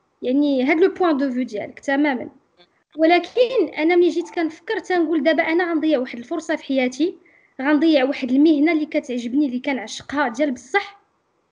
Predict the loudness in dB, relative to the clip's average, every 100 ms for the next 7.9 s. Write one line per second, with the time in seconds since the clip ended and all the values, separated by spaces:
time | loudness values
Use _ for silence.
0 | -8 0 2 0 -6 _ _ _ -6 0
1 | 0 0 -4 -6 -4 -2 -2 -6 -8 -14
2 | _ _ _ -6 2 2 2 0 0 2
3 | 0 -2 -4 -4 -4 -4 -2 -2 -2 -4
4 | -4 -4 -6 -10 -12 -20 -20 _ 2 4
5 | 6 4 4 4 4 2 0 -2 -4 -4
6 | -8 _ _ -4 -2 0 0 0 0 -2
7 | -4 -4 -4 -4 -4 -6 -8 -8 -12